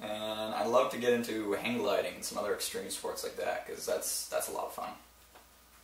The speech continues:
I also swim. John Mayer asks, "On a scale of one to ten, how much swag will your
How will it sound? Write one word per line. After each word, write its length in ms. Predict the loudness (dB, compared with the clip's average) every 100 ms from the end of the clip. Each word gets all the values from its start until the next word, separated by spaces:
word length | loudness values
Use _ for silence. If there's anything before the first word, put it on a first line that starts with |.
| -20 -4 4
I 60 |
also 180 | 6 6
swim. 380 | 2 0 -4 -6 -14 -20 -14 -14 -14 -20 -20 -20 -12 4
John 280 | 8 8
Mayer 280 | 8 6 6
asks, 400 | 6 6 4 2
"On 140 | 4 6
a 40 |
scale 320 | 6 6 8
of 100 | 8
one 180 | 6 4 2
to 100 | 0
ten, 260 | 2 2
how 280 | 0 2 4 4
much 100 | 2
swag 460 | 2 6 6 6
will 100 | 4
your 300 | 6 8 6